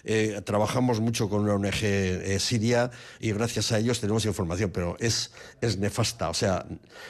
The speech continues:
estamos hablando, hace poco hablaba yo, y vamos a volver a hablar muchas veces, de la situación de Lesbos en este momento, con los refugiados afganos y de Somalia y todas estas, de estas, eh, zonas que vienen de,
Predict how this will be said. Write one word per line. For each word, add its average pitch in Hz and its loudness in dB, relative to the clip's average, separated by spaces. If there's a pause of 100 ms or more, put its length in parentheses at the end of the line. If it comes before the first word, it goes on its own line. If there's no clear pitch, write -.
estamos 127 2
hablando, 117 2
hace 110 -2
poco 104 0
hablaba 101 4
yo, 104 2
y 101 2
vamos 101 2
a 110 2
volver 98 2
a 92 4
hablar 95 2
muchas 98 0
veces, 107 0 (240)
de 107 0
la 104 2
situación 110 0
de 110 2
Lesbos 104 2
en 101 0
este 101 -2
momento, 104 2 (200)
con 95 -2
los 95 2
refugiados 101 0
afganos 104 2 (320)
y 113 0
de 98 2
Somalia 101 2
y 98 0
todas 104 -4
estas, 104 -4
de 101 -2
estas, 104 -2 (100)
eh, 104 2
zonas 101 0
que 110 -2
vienen 107 2
de, 95 0